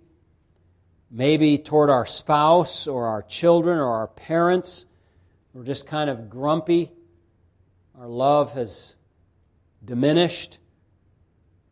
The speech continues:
Pray for others that their love will abound. I want to emphasize, too, that this is not merely,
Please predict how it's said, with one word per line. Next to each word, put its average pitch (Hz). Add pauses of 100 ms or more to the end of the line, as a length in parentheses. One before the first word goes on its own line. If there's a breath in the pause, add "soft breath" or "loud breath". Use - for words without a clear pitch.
(1400)
Pray 214
for 147
others 117
that 117
their 120
love 123
will 123
abound. 104 (1600)
I 160
want 196
to -
emphasize, 143
too, 160
that 120
this 180
is 123
not 139
merely, 135